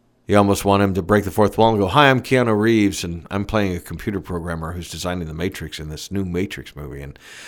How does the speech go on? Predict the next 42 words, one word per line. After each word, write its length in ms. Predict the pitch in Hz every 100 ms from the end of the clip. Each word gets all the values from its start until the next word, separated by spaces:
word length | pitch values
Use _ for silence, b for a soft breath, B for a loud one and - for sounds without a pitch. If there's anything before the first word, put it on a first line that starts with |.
| B
I 60 | 127
mean, 200 | 131 120
they 120 | 123
name 280 | 113 104 104
drop 320 | 95 101 90
Warner 220 | 90 87
Brothers, 500 | 85 85 85 85 - - _ _ 95
you 120 | 87
know, 200 | 80 -
and, 260 | 85 82 78
and 140 | 87
more 340 | 90 85 87 -
in 140 | 90
the 60 | 87
movie. 380 | 87 85 87 64
It's 280 | 85 - - - 52 -
movie 260 | 107 104
within 300 | 98 95 104
a 20 | 92
movie 260 | 95 92
within 260 | 90 85 92
a 40 |
movie 240 | 87 90 90
kind 220 | 98 90
of 40 |
thing. 240 | - 92 90 _ _ _ _ _ _ _ _ _ _ _ _ _ _ _ _ _ _ _ _ _ _ _ -
But 140 | 151
all 260 | 151 175 202
in 80 | 175
all, 240 | 147 160
walking 300 | 151 147 147
out 100 | 143
of 40 | 131
the 60 |
movie, 260 | 127 175 180
I 60 |
was 100 | 131
like, 140 | 131 127
"You 80 | 147
know 120 | 151
what? 280 | 160 190 -
I, 140 | 123